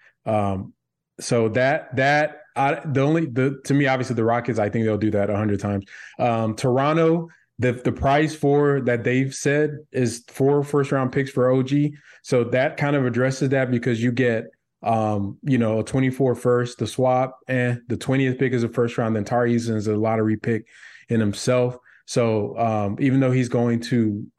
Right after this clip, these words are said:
uh, Portland, uh, that still allows them to get those three picks. Um, the Kevin Porter Junior, you know, I'm not sure what they will feel about him. I think that he, he'd actually do good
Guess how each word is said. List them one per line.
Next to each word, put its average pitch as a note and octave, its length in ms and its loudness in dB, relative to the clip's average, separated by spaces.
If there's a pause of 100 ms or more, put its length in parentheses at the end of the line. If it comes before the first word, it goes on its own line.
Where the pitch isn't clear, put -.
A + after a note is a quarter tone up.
uh, G#2+ 300 -2 (280)
Portland, A#2+ 480 0 (380)
uh, A#2 280 2
that A#2+ 220 0
still C3 460 0
allows A#2+ 340 0
them A2+ 180 0
to A#2 120 -4
get A2+ 220 0
those A#2+ 240 2
three C3 260 2
picks. A#2 440 -2 (360)
Um, A2 380 0
the A2+ 80 -4
Kevin D3 280 0
Porter D3 260 2
Junior, C3 600 0
you C3 120 2
know, G#2+ 80 0
I'm A#2 100 0
not C3 160 0
sure C3+ 140 0
what B2 180 0
they B2 80 0
will A2+ 160 0
feel C3 240 0
about C#3 220 2
him. C#3+ 100 0
I A2 80 0
think A#2+ 240 0
that A2 160 2
he, A#2 180 2 (160)
he'd B2 140 2
actually A#2 320 0
do A2 180 0
good A#2+ 380 -2